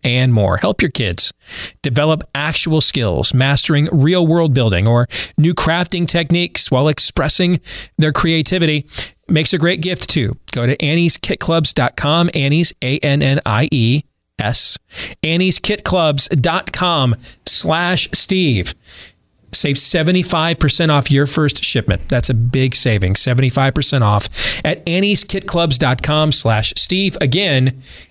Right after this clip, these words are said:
annieskitclubs dot com slash Steve. Let's continue here on some Theology Thur-, I'm sorry, uh, Feedback Friday with Hunter. "I just wanted to share the fact that I'm going through the same issues you recently mentioned on your show.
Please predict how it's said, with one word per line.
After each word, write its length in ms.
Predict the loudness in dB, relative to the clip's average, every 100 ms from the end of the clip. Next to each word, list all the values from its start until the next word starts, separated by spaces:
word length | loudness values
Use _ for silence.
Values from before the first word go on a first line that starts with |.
| -6
annieskitclubs 960 | -2 2 2 0 -2 -6 -2 0 0 0
dot 300 | -2 -2 -4
com 440 | -2 0 2 2 0 -4 -12 -6
slash 420 | -2 0 0 0
Steve. 380 | 0 0 0 0
Let's 160 | -2
continue 400 | 0 0 0 2
here 340 | 2 2 0 -4 -18 -14 -2
on 180 | 0 2
some 220 | 2 0
Theology 580 | 2 2 4 2 2 0
Thur-, 200 | 0 0
I'm 100 | 0
sorry, 340 | 2 2 2 2
uh, 240 | 2 2
Feedback 360 | 0 0 0 0
Friday 420 | 0 2 0 -2 -10 -18 -6
with 120 | -2
Hunter. 380 | 0 2 0 -2 -14 _ _ -14 -12 -12 -14 -6
"I 80 | -4
just 160 | -2 0
wanted 180 | 2 2
to 60 |
share 280 | 2 2 2
the 80 | 0
fact 280 | 0 -2 0
that 100 | 0
I'm 80 |
going 220 | 2 2 4
through 100 | 2
the 80 |
same 340 | 2 2 0 0
issues 400 | 0 0 2 2
you 100 | 4
recently 320 | 2 2 2
mentioned 300 | 2 2 2
on 140 | 2
your 80 | 2
show. 400 | 2 2 0 -2